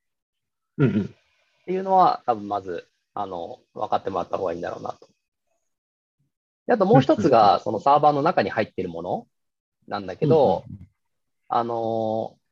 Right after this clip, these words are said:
Speaker 2: 基本的にサーバーの中に入ってるものって、まあ、いくつかパターンがあっ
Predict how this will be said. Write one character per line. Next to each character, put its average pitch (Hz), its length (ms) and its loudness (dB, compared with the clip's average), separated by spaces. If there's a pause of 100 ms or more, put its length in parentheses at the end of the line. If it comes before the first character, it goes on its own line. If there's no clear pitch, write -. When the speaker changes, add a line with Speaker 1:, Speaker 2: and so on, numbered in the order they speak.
(320)
Speaker 2:
基 240 40 -6
本 302 140 -2
的 311 80 -4
に 277 100 -2
サ 226 160 -2
ー 214 40 -2
バ 233 120 2
ー - 40 -2
の 226 60 -4
中 220 220 -2
に 113 60 -2
入 127 140 -4
っ - 20 -18
て - 80 -12
る 101 60 -8
も 98 80 -8
の 92 60 -8
っ - 60 -16
て、 - 80 -10
ま 156 140 4
あ、 110 60 2
い 165 60 -6
く - 100 -2
つ - 80 -20
か - 80 -4
パ 104 140 -6
タ 117 80 0
ー 107 60 0
ン 95 60 -12
が 87 80 -6
あ 82 60 -8
っ - 40 -20